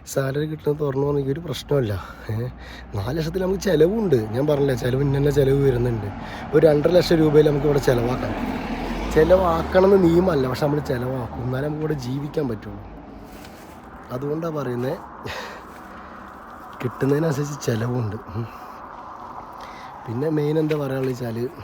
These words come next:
ഇനി സ്റ്റുഡൻസിൻ്റെ വീഡിയോ ഞാൻ ചെയ്യുന്നുണ്ട്. ഉം. അവരെന്താണ് ഇവിടെ അവരുടെ അവസ്ഥ കാര്യങ്ങളെന്നൊക്കെ പറഞ്ഞിട്ട്. അപ്പോൾ കമന്റ് അടിച്ച ചേട്ടന്മാർക്ക് ആർക്കെങ്കിലും എൻ്റെ സാലറി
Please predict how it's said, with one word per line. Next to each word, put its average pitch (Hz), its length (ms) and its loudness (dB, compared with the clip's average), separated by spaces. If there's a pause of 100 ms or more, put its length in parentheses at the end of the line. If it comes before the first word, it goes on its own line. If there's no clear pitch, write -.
(880)
ഇനി 139 160 0
സ്റ്റുഡൻസിൻ്റെ 135 600 0
വീഡിയോ 127 240 0
ഞാൻ 131 140 0
ചെയ്യുന്നുണ്ട്. 117 420 -2 (600)
ഉം. 123 100 -4 (560)
അവരെന്താണ് 131 580 6
ഇവിടെ 135 200 4
അവരുടെ 120 240 -2
അവസ്ഥ - 360 -2 (220)
കാര്യങ്ങളെന്നൊക്കെ 117 640 -2
പറഞ്ഞിട്ട്. 101 320 -6 (1300)
അപ്പോൾ 131 240 -4
കമന്റ് 139 300 2
അടിച്ച 147 140 0
ചേട്ടന്മാർക്ക് 131 640 -2 (320)
ആർക്കെങ്കിലും 135 600 -2 (280)
എൻ്റെ 113 140 -6 (100)
സാലറി 110 260 -4